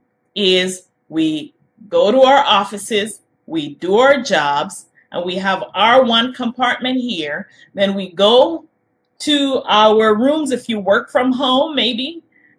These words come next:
you walk to the living room, and that's a separate compartment from you. Or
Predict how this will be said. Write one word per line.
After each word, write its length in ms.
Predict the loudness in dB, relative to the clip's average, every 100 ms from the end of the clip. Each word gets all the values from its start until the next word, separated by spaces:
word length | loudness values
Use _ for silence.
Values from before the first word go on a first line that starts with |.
| _ _
you 140 | -14 -6
walk 360 | 0 0 0
to 80 | -2
the 120 | -2
living 320 | 2 0 0 2
room, 360 | 4 4 2 0
and 220 | 0 2
that's 280 | 2 0 -2
a 80 | -6
separate 440 | -4 -4 -2 -4
compartment 680 | -4 -6 -4 -4 -2 -4 -6
from 300 | -8 -8 -8
you. 440 | -6 -4 -4 -6 _ _ _ _
Or 480 | -4 0 0 0 -8